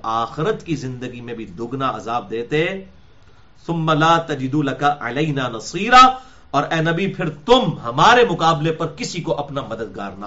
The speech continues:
پاتے۔ اگر آپ قرآن میں کوئی تبدیلی کر دیتے تو اللہ تعالیٰ دنیا میں بھی آپ کو دگنا عذاب دیتا اور آخرت میں بھی دگنا عذاب دیتا، اور اللہ تعالیٰ سے چھڑوانے والا کوئی نہ ہوتا۔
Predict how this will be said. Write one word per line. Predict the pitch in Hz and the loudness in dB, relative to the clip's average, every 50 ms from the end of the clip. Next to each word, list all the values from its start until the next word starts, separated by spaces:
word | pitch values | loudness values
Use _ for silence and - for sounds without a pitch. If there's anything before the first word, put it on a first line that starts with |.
| 95 - | -12 -12
پاتے۔ | 95 98 101 - 143 143 147 147 - - - - - | -12 -12 -8 -4 -2 -2 -2 -4 -8 -16 -20 -20 -14
اگر | - - 127 139 139 - | -12 -8 -6 -6 -4 0
آپ | 156 156 170 175 160 - | 2 4 4 4 2 0
قرآن | - 143 147 147 147 139 135 | -2 0 2 2 0 0 -2
میں | 143 143 | -4 -4
کوئی | 160 156 | -6 -6
تبدیلی | - 131 - - 120 110 113 110 | -6 -8 -8 -10 -10 -10 -10 -10
کر | - 120 120 135 | -8 -8 -8 -6
دیتے | 131 143 139 151 156 151 156 151 - - - - - - - | -6 -6 -4 -2 -2 -2 -2 -4 -8 -16 -20 -20 -20 -20 -16
تو | - - - | -12 -8 -6
اللہ | 139 139 156 | -2 -2 -2
تعالیٰ | 151 147 156 139 135 127 - | 0 0 -2 -4 -4 -4 -2
دنیا | 160 185 208 247 254 247 | -2 -2 2 2 2 2
میں | 233 214 | 2 2
بھی | 202 214 | 2 2
آپ | 185 175 175 175 156 | 2 2 2 0 0
کو | 180 | -2
دگنا | 160 139 156 160 170 170 160 147 | -2 0 0 0 0 0 0 2
عذاب | 131 147 147 147 131 | 4 4 4 4 4
دیتا | 135 127 127 131 156 | 0 -6 -4 -2 0
اور | 156 147 135 127 - | 0 0 -2 -4 -6
آخرت | - 110 107 107 - - - - | -4 -4 -4 -4 -4 -6 -8 -8
میں | 131 123 123 | -8 -10 -10
بھی | 120 117 | -10 -10
دگنا | 110 113 - 110 107 101 | -10 -10 -10 -10 -12 -10
عذاب | 101 101 110 113 - - | -10 -8 -10 -10 -8 -8
دیتا، | 113 113 - 139 | -8 -8 -6 -4
اور | 135 123 113 | -4 -4 -6
اللہ | 113 120 127 135 | -6 -8 -8 -8
تعالیٰ | 127 - 135 127 131 131 127 | -8 -8 -8 -6 -6 -8 -8
سے | 127 | -10
چھڑوانے | 110 - - 110 110 110 117 120 120 | -14 -14 -12 -10 -10 -8 -8 -10 -10
والا | 110 107 110 120 | -10 -10 -10 -12
کوئی | - - 110 107 98 | -10 -10 -10 -10 -10
نہ | 95 85 | -12 -14
ہوتا۔ | 85 78 71 76 76 - | -16 -16 -18 -18 -20 -20